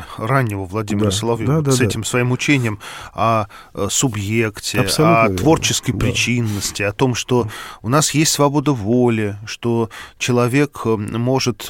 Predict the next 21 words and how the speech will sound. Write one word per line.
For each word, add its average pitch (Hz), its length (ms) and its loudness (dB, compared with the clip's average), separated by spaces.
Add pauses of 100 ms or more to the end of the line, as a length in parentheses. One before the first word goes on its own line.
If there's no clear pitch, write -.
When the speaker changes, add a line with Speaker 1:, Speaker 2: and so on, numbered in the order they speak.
Speaker 1:
быть - 300 -4
началом 131 680 2
как 101 220 -8
бы 101 420 -4
новой 135 300 4
цепочки - 420 0
событий, 127 720 2
по-, 156 60 4
Speaker 2:
Совершенно - 200 2
Speaker 1:
поскольку 135 400 4
Speaker 2:
верно. 110 40 0
Speaker 1:
в 107 40 0
нем 123 220 2
есть 113 360 2
вот 107 100 -4
эта 120 100 2
Speaker 2:
Совершенно - 180 -4
верно. 131 140 4
Speaker 1:
творческая 123 380 0
активность, 165 500 0 (340)
э, 113 320 4